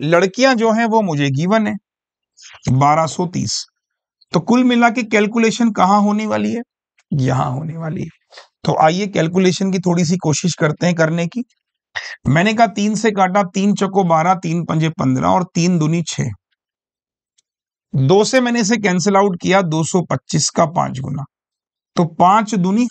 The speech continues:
हजार, पच्चीस पंजे दो सौ पच्चीस, बारह सौ ट्वेंटी फ़ाइव। इसमें इसको जोड़ देंगे, बारह और बारह चौबीस, पच्चीस और तीस पचपन, तो आंसर हो गया चौबीस सौ।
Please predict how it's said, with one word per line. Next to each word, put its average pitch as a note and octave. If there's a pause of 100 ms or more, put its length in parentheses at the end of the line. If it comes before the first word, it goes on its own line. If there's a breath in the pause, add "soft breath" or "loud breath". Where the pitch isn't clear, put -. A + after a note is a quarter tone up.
हजार, E3 (140)
पच्चीस F3+
पंजे F#3
दो E3+
सौ F#3
पच्चीस, A3 (340)
बारह D3+
सौ G#3+ (1200)
ट्वेंटी D3+
फ़ाइव। C3+ (420 soft breath)
इसमें G3+
इसको G3
जोड़ F#3+
देंगे, G3+ (1500 loud breath)
बारह D#3
और G#3
बारह F3+
चौबीस, F3
पच्चीस E3
और E3
तीस D#3+ (380)
पचपन, D3+ (480)
तो D3+
आंसर D#3+
हो D3+
गया D3+
चौबीस C3
सौ। G3+